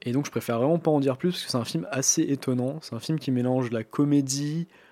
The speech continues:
au drame, au film de suspense, c'est assez bizarre. Et justement, on parlait de Quentin Dupieux tout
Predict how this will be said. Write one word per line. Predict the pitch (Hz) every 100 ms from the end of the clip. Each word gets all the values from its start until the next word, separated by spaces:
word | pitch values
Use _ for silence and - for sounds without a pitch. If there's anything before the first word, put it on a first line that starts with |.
| _ -
au | 123 120
drame, | 127 123 135 147 170 175 175 - _ -
au | 127 123 123 123 120
film | - - 160 160 160
de | 139 123
suspense, | - 143 - - 139 151 175 - -
c'est | - 117
assez | 113 156 156 135
bizarre. | 123 131 120 143 - _ _ _ _ -
Et | 120
justement, | 127 - 147 156
on |
parlait | 127 127 147
de | 131 113
Quentin | - 143 - 156
Dupieux | 147 139 - 147 143 135
tout | 127